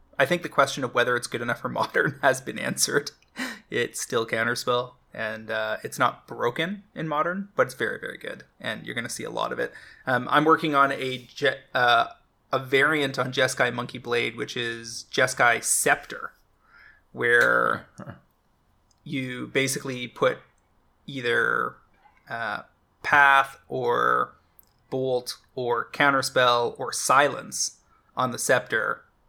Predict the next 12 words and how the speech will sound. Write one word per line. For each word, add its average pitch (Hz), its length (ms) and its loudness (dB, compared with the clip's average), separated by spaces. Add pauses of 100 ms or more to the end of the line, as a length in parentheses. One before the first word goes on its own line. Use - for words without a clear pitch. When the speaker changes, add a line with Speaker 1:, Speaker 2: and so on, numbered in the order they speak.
(120)
Speaker 1:
and 127 180 -4
you 123 100 -2
have 120 260 6
Ragavan, 120 600 0 (180)
Ragavan 123 460 2
running 120 200 -2
point 127 320 -6
again. 117 360 -8 (600)
And 127 220 -4
then 123 240 -2
you 123 760 -6 (640)
can 120 720 -2